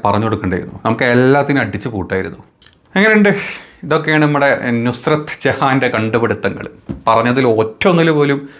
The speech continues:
ഒരു ഇത്തിരി, ഒരു ഇത്തിരി തരിമ്പ് സത്യം ഉണ്ടെങ്കിൽ നമുക്ക്, ഏ, ഓക്കെ, വിട്ടുകൊടുക്കരുത്. ഇങ്ങനെ അങ്ങ് വന്ന്,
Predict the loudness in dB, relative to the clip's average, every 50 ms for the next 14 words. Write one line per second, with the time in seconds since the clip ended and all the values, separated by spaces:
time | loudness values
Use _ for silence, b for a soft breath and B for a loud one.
0 | B B B 0 2 2 0 -2 -4 -2 0 2 4 4 4 2 -2 -6 -12 -20
1 | _ _ _ _ _ _ _ _ _ _ -8 -6 -6 -6 -6 -8 -12 -14 _ 2
2 | 4 4 4 4 2 2 2 2 4 4 2 2 2 2 0 -2 -8 -18 _ _
3 | _ _ _ -2 -2 -2 -2 0 0 0 2 2 0 0 0 0 0 -2 -2 -2
4 | 0 0 0 -2 B B B B B B B B B B B -2 -2 0 0 0
5 | 2 2 2 2 2 2 0 0 0 2 2 2 2 2 0 -2 -4 -8 -12 -16
6 | -20 -20 _ _ -8 -2 0 2 4 4 4 4 4 2 2 2 2